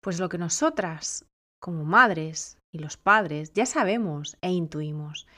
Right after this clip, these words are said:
que nuestro hijo puede ser de tal o cual manera y puede potencialmente irse desarrollando de muchísimas maneras diferentes. Y esto no lo vamos a saber hasta que no vayamos avanzando en el tiempo.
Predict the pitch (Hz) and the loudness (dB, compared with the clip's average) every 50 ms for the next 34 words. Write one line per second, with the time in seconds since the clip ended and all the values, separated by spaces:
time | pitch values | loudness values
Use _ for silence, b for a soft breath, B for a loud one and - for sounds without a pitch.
0 | B B B B - 208 190 180 - - - 190 208 202 - 277 - - 233 240 | B B B B -6 -6 -4 -4 -4 -4 -4 -4 -4 -2 -4 -4 -2 0 0 0
1 | 247 233 - - 240 214 170 - - _ _ _ _ _ _ _ _ - 185 180 | 0 0 0 0 0 0 0 -2 -6 _ _ _ _ _ _ _ _ -4 -2 -2
2 | 170 - - 254 269 220 180 - - _ _ _ - 190 - - 208 240 254 247 | 0 2 4 4 4 4 0 -4 -10 _ _ _ -6 -4 0 2 2 4 4 4
3 | 226 202 202 226 226 185 170 170 196 - _ _ _ _ _ _ _ _ _ _ | 2 2 2 0 0 0 -2 -2 -4 -8 _ _ _ _ _ _ _ _ _ _
4 | _ _ _ _ _ _ - 208 196 - 220 226 247 247 233 226 226 180 175 165 | _ _ _ _ _ _ -2 -2 0 2 2 2 2 2 0 -2 -2 -2 -4 -4
5 | - - 196 196 196 202 202 208 220 202 185 - - 208 196 175 - 175 165 160 | -4 -6 -4 -4 -2 -2 -2 -2 -2 -4 -4 -4 -6 -6 -6 -6 -6 -6 -6 -6
6 | 160 160 160 170 175 185 202 208 B B B B B B B - 196 196 190 185 | -6 -6 -6 -4 -4 -6 -6 -8 B B B B B B B -6 -2 -2 0 0
7 | 185 185 180 - - 233 226 - 240 240 240 214 196 185 180 180 185 196 196 190 | 0 -2 -2 -2 -4 -4 -4 -2 -2 -2 -2 -2 -4 -4 -4 -4 -4 -4 -6 -6
8 | 175 - - 165 170 165 165 160 - 156 156 156 B B B B B B - 220 | -8 -8 -6 -4 -4 -4 -4 -4 -4 -6 -8 -8 B B B B B B -4 -4
9 | - - - 330 269 254 285 285 269 254 247 254 254 - 254 233 - 170 156 165 | -4 -2 0 0 0 2 0 0 0 -2 -2 -4 -4 -6 -8 -8 -8 -6 -4 -4
10 | 190 - - - 202 - - 202 - 180 165 175 202 214 202 180 175 185 202 - | -4 -6 -8 -12 -12 -10 -10 -8 -6 -6 -4 -4 -4 -4 -4 -4 -4 -4 -4 -6
11 | - - 175 160 156 151 - - 165 180 208 202 175 147 143 - 190 214 214 185 | -6 -6 -6 -8 -8 -8 -8 -6 -6 -4 -4 -4 -4 -6 -6 -4 -4 -2 -2 -4
12 | - - 156 156 | -6 -8 -12 -12